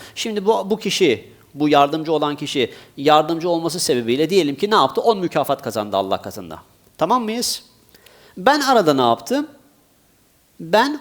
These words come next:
onu ona ne yaptım? Yönlendirdim. O iyi şeye ne yaptım? Yönlendirdim. Yol gösterdim. Dedim ki, "Bak burada böyle," aracı oldum yani.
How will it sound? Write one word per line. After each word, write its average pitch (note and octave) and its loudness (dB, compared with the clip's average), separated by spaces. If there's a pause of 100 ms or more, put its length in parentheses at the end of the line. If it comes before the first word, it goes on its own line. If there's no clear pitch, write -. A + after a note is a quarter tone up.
onu G3+ 0
ona G3 -2
ne G#3+ 2
yaptım? G#3+ -2 (720)
Yönlendirdim. C#3 0
O C#3+ 0
iyi G3 -2
şeye C#3+ 0
ne F#3 0
yaptım? G3 0 (560)
Yönlendirdim. A#2+ 0 (260)
Yol F#3+ 4
gösterdim. A#2 -2
Dedim G#3+ -6
ki, - -12
"Bak C3+ -4
burada D3 -2
böyle," D3 -2
aracı F3 2
oldum A2 0
yani. F2 -8